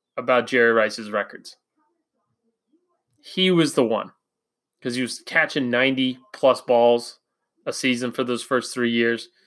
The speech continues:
putting up huge yardage, scoring all sorts of touchdowns, and was doing it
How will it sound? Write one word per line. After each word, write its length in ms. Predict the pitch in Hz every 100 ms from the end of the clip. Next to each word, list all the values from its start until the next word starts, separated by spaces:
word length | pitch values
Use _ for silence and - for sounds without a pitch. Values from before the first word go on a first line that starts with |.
| _ _ _
putting 240 | - 147 151
up 200 | 131 - -
huge 800 | - - 202 208 185 147 120 117
yardage, 400 | 120 117 117 120
scoring 380 | - 156 135 139 -
all 180 | 208
sorts 300 | 190 147 123
of 80 | 120
touchdowns, 640 | 120 117 - 117 113 113 - _ _ _ _ _ _ _ -
and 200 | 170 170
was 180 | 143 120
doing 340 | - 254 247
it 240 | 151 131